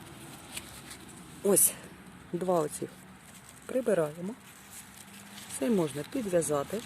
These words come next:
ось такий товстенький. І тут як мінімум двадцять сантиметрів вже є. Не подобається, занизько.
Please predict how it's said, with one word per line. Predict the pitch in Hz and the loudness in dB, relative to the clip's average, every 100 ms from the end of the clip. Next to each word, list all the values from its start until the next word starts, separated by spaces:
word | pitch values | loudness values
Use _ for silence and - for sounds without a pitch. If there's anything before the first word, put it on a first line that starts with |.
| - | -4
ось | 196 190 | -2 0
такий | 196 202 104 | 0 0 0
товстенький. | - 101 - - 208 214 - - - - - - - - - | 4 4 2 -4 -4 -8 -10 -12 -12 -12 -12 -12 -12 -14 -4
І | 247 | -2
тут | 254 320 208 | 0 0 -2
як | 180 | 0
мінімум | 214 220 202 170 | 2 4 4 2
двадцять | 156 180 - | 0 0 2
сантиметрів | - 147 151 156 - 143 | 2 0 -2 -4 -6 -8
вже | 127 127 | -6 -4
є. | 120 110 - - - - - - - - - - | -6 -8 -18 -20 -20 -20 -20 -20 -20 -20 -16 -2
Не | 143 320 | 0 2
подобається, | 269 262 269 247 226 - 214 - - | 2 0 0 0 0 -4 -6 -10 -8
занизько. | 135 160 185 226 262 - 202 | 2 4 4 2 0 0 -2